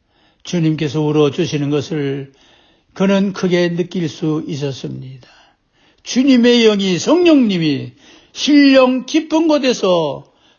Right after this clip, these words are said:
눈물을 흘리시게 하시는 것을 알았습니다.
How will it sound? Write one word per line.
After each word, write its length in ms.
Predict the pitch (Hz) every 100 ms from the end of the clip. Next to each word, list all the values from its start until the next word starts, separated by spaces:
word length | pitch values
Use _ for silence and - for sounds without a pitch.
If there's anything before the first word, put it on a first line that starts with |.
| -
눈물을 640 | 180 294 320 294 277 269
흘리시게 960 | 240 233 226 - 185 185 185 185 180 - _ _
하시는 480 | - 208 185 175 165
것을 560 | 160 - 160 151 147 -
알았습니다. 800 | - 135 131 - 127 127 120